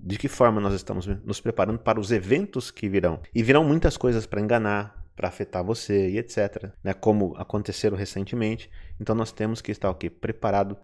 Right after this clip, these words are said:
mentalmente, fisicamente, estruturalmente, né? Ganhando um bom dinheirinho enquanto dá tempo pra você ter sua estrutura. Eu sempre falo, né, dos seus kits, né, de emergência.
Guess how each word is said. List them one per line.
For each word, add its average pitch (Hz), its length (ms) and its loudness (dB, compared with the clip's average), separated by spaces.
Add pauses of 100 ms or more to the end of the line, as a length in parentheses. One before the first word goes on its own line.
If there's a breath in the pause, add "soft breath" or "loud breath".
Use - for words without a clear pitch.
mentalmente, 107 760 6
fisicamente, 110 1000 -2
estruturalmente, 107 1200 4
né? 104 300 0 (260 soft breath)
Ganhando 151 280 8
um 147 80 4
bom 143 120 6
dinheirinho 123 280 4
enquanto 120 300 0
dá 110 100 4
tempo 104 360 0
pra 113 140 -2
você 104 260 -4
ter 120 200 -4
sua - 120 -4
estrutura. 104 640 2 (140)
Eu 107 120 4
sempre 160 320 0
falo, 117 260 4
né, 107 100 0
dos 104 140 -4
seus - 260 -2
kits, 113 600 -2
né, 110 160 0
de 104 80 0
emergência. 101 640 2